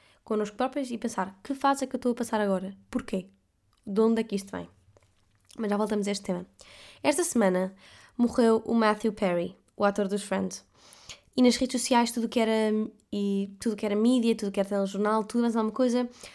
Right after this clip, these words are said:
só se vê aquela clássica fotografia de rip, sabem? Uma clássica fotografia de alguém a sorrir, ou fotografia famosa, basicamente, para as pessoas também reconhecerem a personagem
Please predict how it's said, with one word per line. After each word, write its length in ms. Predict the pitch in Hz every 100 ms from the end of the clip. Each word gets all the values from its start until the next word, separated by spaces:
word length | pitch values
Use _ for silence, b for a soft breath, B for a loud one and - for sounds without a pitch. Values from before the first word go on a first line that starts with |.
| -
só 120 | 247
se 80 | -
vê 80 | 247
aquela 280 | 247 240
clássica 380 | 240 233 233 233
fotografia 760 | 233 - 220 226 - 226 214 202
de 380 | 202 208 202 196
rip, 340 | - 233 226
sabem? 440 | - 196 190 196 - -
Uma 160 | 214 208
clássica 340 | 220 208 214
fotografia 300 | 208 202 214
de 40 |
alguém 220 | 202 196 202
a 40 |
sorrir, 460 | 202 - 330 349 202
ou 160 | 185 - _
fotografia 440 | - - 427 311 247 -
famosa, 520 | - 214 196 190 190
basicamente, 560 | 190 190 190 190 185 - _ b b b b b b b
para 100 | 208
as 60 | 208
pessoas 160 | 226
também 180 | 214 208
reconhecerem 540 | 208 220 208 214 208 202
a 40 |
personagem 680 | 208 - 214 208 214 220